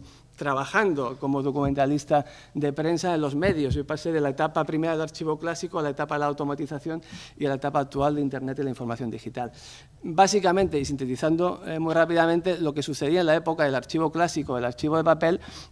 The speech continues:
es que el documentalista tenía el poder, eh, yo digo siempre gráficamente, tenía la llave del archivo. Y era una, es una expresión, eh, literal, pero real. Es decir, el periodista no podía acceder a la información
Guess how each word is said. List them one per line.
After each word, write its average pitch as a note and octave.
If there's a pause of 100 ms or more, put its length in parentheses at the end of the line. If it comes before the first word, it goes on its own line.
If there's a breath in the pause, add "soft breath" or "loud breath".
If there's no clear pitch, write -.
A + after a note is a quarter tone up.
(100)
es -
que -
el D#3
documentalista D3
tenía E3
el D3+
poder, D#3+ (540 loud breath)
eh, -
yo D3
digo D#3+
siempre D#3
gráficamente, D3+
tenía D#3+
la D3
llave F3
del C3+
archivo. B2 (240)
Y D3
era E3
una, E3
es D3+
una E3
expresión, E3+
eh, C#3+
literal, D3+
pero E3
real. C#3+
Es B2+
decir, B2+
el C#3+
periodista D#3
no F3
podía E3+
acceder D3
a D3
la C#3
información C3